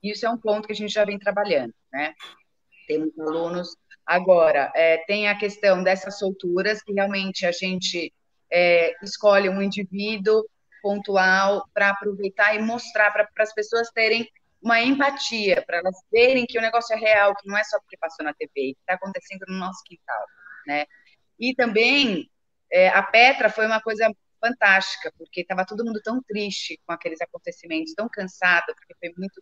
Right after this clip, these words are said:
longo, né, o tempo de limpeza de praia, não parava de chegar óleo.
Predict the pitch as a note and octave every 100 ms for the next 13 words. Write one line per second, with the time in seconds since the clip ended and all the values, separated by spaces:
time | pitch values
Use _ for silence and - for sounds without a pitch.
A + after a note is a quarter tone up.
0 | - F3 F#3+ F3+ D3 D#3 D#3+ D#3 - -
1 | - _ - D4 C#4 - D#4+ A#4+ A#4 -
2 | - D3 D#3 D3 D4 - D3 D#3 D#3 -
3 | C#3+ D3 C#3+ C#3+ D#3 C#3+ B2+